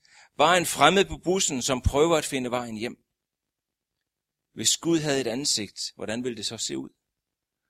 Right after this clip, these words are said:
Og ville du så ønske at se det, hvis det betød, at du måtte tro på ting som himlen og Jesus og de hellige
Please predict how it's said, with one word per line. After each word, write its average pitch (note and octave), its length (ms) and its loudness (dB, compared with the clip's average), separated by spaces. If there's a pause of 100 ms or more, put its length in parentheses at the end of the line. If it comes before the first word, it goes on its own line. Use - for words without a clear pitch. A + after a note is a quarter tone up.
(300)
Og B2 120 0
ville D#3 160 4
du D#3+ 120 4
så E3+ 140 2
ønske E3+ 340 2
at C#3 60 0
se - 320 2
det, - 160 -12 (400)
hvis B2 180 -4
det A#2+ 140 -4
betød, G3 360 0
at D3+ 140 0
du C#3+ 80 -4
måtte A#2+ 220 -2
tro - 460 -8 (300)
på B2+ 100 -12
ting E3 260 0
som G#2+ 140 -4
himlen C3 520 -6 (160)
og F#2 180 -8
Jesus A#2+ 440 -8
og - 160 -14
de F2 80 -18
hellige A2+ 420 -10